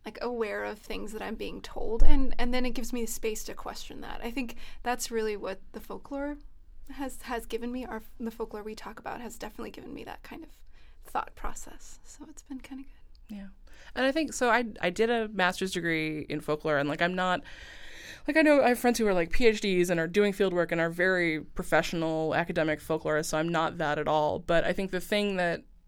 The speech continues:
Speaker 2: s-, that, that degree did for me was to think about how other people see the world. And that, I think, is the thing that, like, that should be basic <laughs> knowledge, but I think it really,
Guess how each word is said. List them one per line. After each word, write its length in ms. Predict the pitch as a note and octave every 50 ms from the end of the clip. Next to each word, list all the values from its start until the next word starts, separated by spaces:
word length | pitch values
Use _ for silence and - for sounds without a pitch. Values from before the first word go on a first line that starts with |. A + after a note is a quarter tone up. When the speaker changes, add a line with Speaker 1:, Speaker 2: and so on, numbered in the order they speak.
| - - -
Speaker 2:
s-, 280 | - - - - - - -
that, 220 | F#3 F#3 F3 F3
that 300 | - F3+ F3+ E3+ - F3+
degree 340 | E3+ F3 E3+ F3+ F#3 F#3 F3
did 240 | E3+ E3+ E3+ E3+ E3+
for 120 | - F#3
me 160 | E3+ D#3+ D#3
was 220 | D3+ D#3 D#3 D#3+ -
to 80 | - E3
think 300 | - - G3 F#3+ F#3+ G3+
about 420 | F#3+ F#3 F3 E3+ D#3+ D#3+ - - - - - - - - - - -
how 160 | - - G#3
other 260 | - - F#3+ F#3 G3+ F#3+
people 320 | - - F#3+ - - F3
see 180 | E3+ - - E3
the 120 | E3 D#3
world. 440 | - - - - - - - - - - - - - - - -
And 140 | F3+ F3+ E3+
that, 200 | F3 F3 F3+ F#3
I 100 | - F3
think, 220 | - F3 D#3+ D#3+
is 100 | F3 E3+
the 80 | - E3+
thing 260 | - - E3 E3 D#3+
that, 220 | D#3 D#3 - - - - - - - - - - - - - -
like, 160 | - D3 - - - - - - - -
that 140 | - D3 E3
should 160 | - - A3+
be 80 | G#3+ B3
basic 540 | G3 D#3+ D#3+ F3 - E3 E3 E3 - - - - - - - -
<laughs> 260 | - - - C#4+ - -
knowledge, 520 | C#4 C4 C4+ C#4 C#4 B3+ A3+ G#3 G3 G3
but 80 | G#3+ G#3
I 80 | G#3+
think 160 | G#3 B3+ A#3+
it 100 | B3 A3
really, 360 | - G#3 G#3 G#3 G3+ G3+ G3